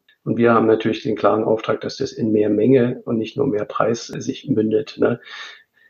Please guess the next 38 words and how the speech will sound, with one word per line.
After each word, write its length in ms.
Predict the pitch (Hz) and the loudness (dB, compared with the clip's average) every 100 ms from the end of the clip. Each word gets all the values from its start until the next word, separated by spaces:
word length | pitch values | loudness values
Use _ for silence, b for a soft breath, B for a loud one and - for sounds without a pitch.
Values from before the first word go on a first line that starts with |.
| B | B
Und 200 | - 110 | 0 2
deswegen 340 | 110 113 110 107 | 4 4 4 4
stecken 200 | 110 113 | 2 4
wir 100 | 107 | 4
gerade 220 | 107 - | 4 4
sehr 140 | 110 | 2
viel 160 | 110 135 | 4 2
Energie 480 | 113 107 110 110 - | 4 2 0 0 0
in 100 | - | 0
das 160 | - | 0
Thema 420 | - - 104 104 | 0 0 0 0
strategische 480 | - - - 104 - | -2 -2 -2 -2 0
Markterweiterung, 720 | 104 107 110 110 107 - 107 | 0 0 2 2 2 0 0
strategische 500 | 104 110 107 110 - | 0 -2 -4 -4 -6
Lieferantenerweiterung 1120 | - - 113 107 - - 107 110 - 110 104 110 | -12 -4 0 0 -2 -4 -2 -2 -2 0 0 0
und 300 | - 113 113 | -6 -8 -8
so 160 | - | -8
weiter. 340 | - 110 - - _ B B B B | -4 -4 -6 -20 _ B B B B
Das 100 | 160 | 4
ist 60 | 160 | 6
aber 120 | 143 | 6
ein 100 | 135 | 8
sehr 180 | 135 131 | 6 6
klassisches 400 | 135 131 151 135 | 4 4 2 4
Thema, 220 | 131 123 | 4 4
deswegen 400 | 127 139 135 127 | 2 4 6 8
müssen 300 | 139 - 139 | 6 4 4
wir 100 | 143 | 4
sozusagen 600 | 127 123 120 117 113 117 | 4 -2 0 2 2 2
den, 320 | 113 107 107 | 0 -2 -4
den 180 | - - | -10 -6
operativen 520 | - - 120 - 117 | -6 -2 -2 -2 -6
Bereich 240 | 107 104 104 | -2 -2 -2
so, 240 | 117 - - | -10 -12 -12
so 160 | 113 | -4
weit 220 | 107 110 | 0 0
wie 40 | 113 | -2
möglich, 580 | 113 - 135 - - | -6 -6 -10 -12 -18